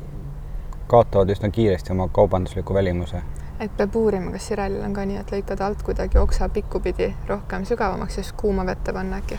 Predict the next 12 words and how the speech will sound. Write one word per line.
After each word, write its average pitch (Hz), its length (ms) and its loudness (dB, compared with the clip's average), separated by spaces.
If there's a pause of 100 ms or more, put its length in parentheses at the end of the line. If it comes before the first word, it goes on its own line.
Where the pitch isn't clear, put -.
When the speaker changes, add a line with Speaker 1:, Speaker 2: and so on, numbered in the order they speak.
(420)
Speaker 1:
Ja 113 220 12
see 117 200 10
on, 107 140 10 (140)
äh, 95 420 6 (160)
kõige 113 500 8 (300)
lootustandvam, 98 960 8 (160)
äh, 92 320 0
viis 107 260 6
üldse. 110 240 4
Ma 95 120 6
olen 98 120 4
seda 90 240 2